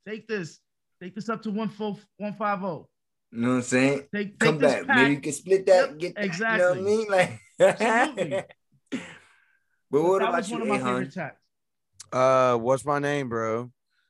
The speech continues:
Speaker 2: What's
Speaker 1: Oh,
Speaker 2: My
Speaker 1: yeah, he,
Speaker 2: Name?
Speaker 1: he loves that
Speaker 3: Yeah.
Speaker 1: energy, huh?
Speaker 3: Yeah,
Speaker 1: That
Speaker 3: bro.
Speaker 1: energy was, is
Speaker 3: That's,
Speaker 1: insatiable
Speaker 3: I,
Speaker 1: right there.
Speaker 3: th-, that song was on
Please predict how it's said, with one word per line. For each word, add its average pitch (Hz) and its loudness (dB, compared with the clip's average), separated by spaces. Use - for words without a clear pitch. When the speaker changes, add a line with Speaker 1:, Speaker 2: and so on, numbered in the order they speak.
Speaker 2:
What's 123 -6
Speaker 1:
Oh, - -6
Speaker 2:
My 127 0
Speaker 1:
yeah, 123 0
he, 127 0
Speaker 2:
Name? - -2
Speaker 1:
he 214 -2
loves 196 -2
that 170 0
Speaker 3:
Yeah. 175 6
Speaker 1:
energy, 156 -2
huh? 170 -6
Speaker 3:
Yeah, 131 4
Speaker 1:
That - -10
Speaker 3:
bro. 110 -2
Speaker 1:
energy 170 0
was, 156 -6
is 165 -8
Speaker 3:
That's, 143 2
Speaker 1:
insatiable 185 -6
Speaker 3:
I, 135 2
Speaker 1:
right 147 0
there. 156 -10
Speaker 3:
th-, 139 -18
that 151 4
song 139 2
was 120 0
on 123 -4